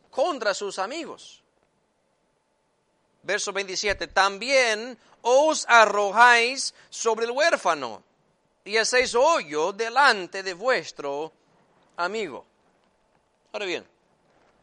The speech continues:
la primera frase de arrojarse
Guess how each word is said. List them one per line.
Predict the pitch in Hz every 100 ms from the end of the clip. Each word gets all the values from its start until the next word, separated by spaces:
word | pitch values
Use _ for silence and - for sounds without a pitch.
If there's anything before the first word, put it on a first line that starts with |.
| _ _
la | 160 160
primera | 170 185 233 208 156
frase | 175 185 202 - 156
de | 143 143
arrojarse | 143 147 135 165 185 - 160 131